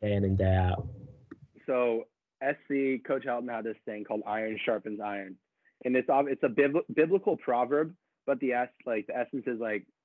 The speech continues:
Speaker 2: iron sharpens iron, just like one man sharpens another. Like, if you're around the best, you're just gonna elevate your competition. I mean, every day I would go against the top guys, guys who were, and Chris Steele just commit or just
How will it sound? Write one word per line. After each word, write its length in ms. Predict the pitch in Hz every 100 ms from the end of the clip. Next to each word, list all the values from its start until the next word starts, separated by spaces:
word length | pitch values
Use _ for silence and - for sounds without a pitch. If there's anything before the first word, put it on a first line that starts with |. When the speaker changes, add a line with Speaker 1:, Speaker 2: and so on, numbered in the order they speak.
| _ _ -
Speaker 2:
iron 320 | 139 151 147 -
sharpens 340 | 139 139 127
iron, 300 | 123 123 117
just 120 | 117
like 140 | 123 107
one 220 | 120 117
man 240 | 110 107 104
sharpens 340 | 107 95 101
another. 400 | 107 101 92 - -
Like, 200 | 107 95 - - -
if 120 | 120
you're 180 | 147 143
around 260 | 143 165
the 80 | 151
best, 340 | 113 131 143 -
you're 120 | 139
just 100 | 127
gonna 140 | 131 123
elevate 360 | 120 123 117 113
your 120 | 113
competition. 720 | 113 104 107 - 101 - - _ _ _ - -
I 40 | 127
mean, 280 | 131 127 - - - _ _ -
every 340 | 143 151 180
day 460 | 139 135 131 117 110 _ _ _ _ _ _
I 120 | 127 135
would 160 | 127
go 200 | 139 131
against 380 | 127 127 117 107 -
the 80 | 120
top 320 | - 127 -
guys, 320 | 120 107 104
guys 240 | 123 131 143
who 60 | 151
were, 100 | 151
and 200 | 139 135 -
Chris 200 | - 165 -
Steele 220 | 156 135
just 220 | 131 -
commit 260 | - 135 131
or 160 | 120 110
just 180 | 120